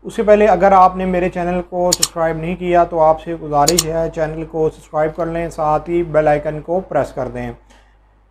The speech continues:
कमर दर अकरब चार अगस्त दो हज़ार बाईस को ये शुरू होगा। चार बज के तरतालीस मिनट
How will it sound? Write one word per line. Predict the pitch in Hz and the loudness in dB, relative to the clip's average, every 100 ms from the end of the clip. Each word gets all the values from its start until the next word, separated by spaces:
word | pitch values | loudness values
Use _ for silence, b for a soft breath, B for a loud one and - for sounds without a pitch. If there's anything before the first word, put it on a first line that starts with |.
| _ - | _ -4
कमर | 208 240 | 2 2
दर | 233 240 - | 6 4 2
अकरब | 180 202 202 180 - _ | 0 4 4 2 -10 _
चार | - 190 208 214 220 | 2 6 8 6 4
अगस्त | 180 156 165 175 170 160 | 0 4 6 6 2 -4
दो | 165 185 | -2 2
हज़ार | 180 160 156 160 160 156 | 4 6 6 6 4 2
बाईस | 139 143 165 175 - - _ _ | 2 4 4 0 -2 -18 _ _
को | 175 165 165 165 165 | -4 0 0 0 -2
ये | 139 170 185 190 202 _ _ _ _ _ _ _ | -2 0 2 0 -2 _ _ _ _ _ _ _
शुरू | - 180 196 | -6 0 2
होगा। | 196 190 190 190 190 190 - _ _ _ _ | 4 4 6 6 6 2 -4 _ _ _ _
चार | - 151 165 226 | 0 4 6 4
बज | 165 160 | 2 -2
के | - 175 175 | -4 -4 -4
तरतालीस | - 156 160 147 175 190 180 | -4 -4 0 0 0 -2 -4
मिनट | 175 175 180 | -4 -2 -4